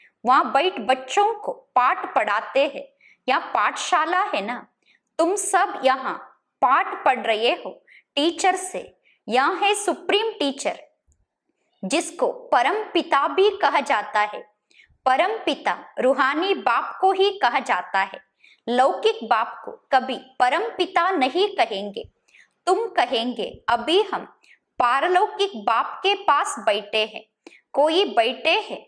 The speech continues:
कोई मेहमान बन आते हैं। तुम समझते हो हम बेहद के बाप पास बैठे हैं वर्षा लेने के लिए।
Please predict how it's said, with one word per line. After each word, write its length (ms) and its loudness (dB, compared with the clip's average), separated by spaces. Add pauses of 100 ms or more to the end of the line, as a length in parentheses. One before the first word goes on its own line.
(100)
कोई 560 0 (320)
मेहमान 640 0
बन 380 0
आते 400 0
हैं। 320 -16 (420)
तुम 180 0
समझते 640 -2
हो 480 -2
हम 200 0
बेहद 460 2
के 340 0
बाप 360 0
पास 460 0
बैठे 540 0
हैं 100 -10 (460)
वर्षा 440 2
लेने 400 0
के 220 -4
लिए। 340 -12